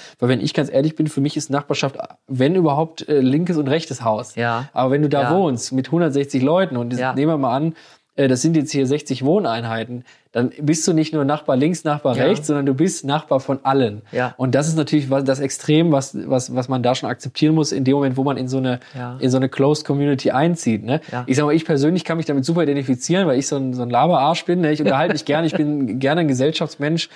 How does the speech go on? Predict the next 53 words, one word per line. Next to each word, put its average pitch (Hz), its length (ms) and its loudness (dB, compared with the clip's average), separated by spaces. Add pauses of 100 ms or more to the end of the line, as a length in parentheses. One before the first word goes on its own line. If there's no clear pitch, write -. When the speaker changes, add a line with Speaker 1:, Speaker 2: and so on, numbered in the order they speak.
(160)
Speaker 1:
Ich 127 120 -2
helfe 165 180 2
auch 147 100 0
gerne, 147 300 0
also 123 140 0
ich 120 40 -4
hätte 147 100 -2
da 143 80 2
überhaupt 147 200 0
kein 135 120 -4
Problem 131 340 0
mit, 151 200 -2
äh, 123 300 0
Speaker 2:
Da 123 80 -4
könnten - 260 0
wir 147 100 2
Speaker 1:
find 170 100 2
Speaker 2:
Brü-, 202 60 2
Speaker 1:
das - 80 -4
Speaker 2:
da 139 80 -2
können 180 180 -2
wir 123 100 2
trotzdem 143 300 -2
Brüder 165 240 2
sein, 107 220 -2
ne? 131 100 0 (260)
Speaker 1:
Ja. 175 240 2
Speaker 2:
Die, 233 60 2
die 185 240 2
D 185 160 2
N 165 100 2
A 185 160 2
habe 190 140 0
ich 190 160 0
auch 240 180 0
in 185 160 2
mir. 170 200 2
Ich 143 120 0
laber 214 300 2
gerne 208 260 0
und 196 80 2
helfe 214 240 0
gerne. 170 400 0
Speaker 1:
<laughs> 262 1200 -2
Brüder 165 400 2
im 143 80 -2
Geiste. 139 480 -2 (340)
Ja, 139 160 2
ich 160 80 0
finde 214 220 0
es 143 120 0
also 139 200 0
wirklich 175 260 -2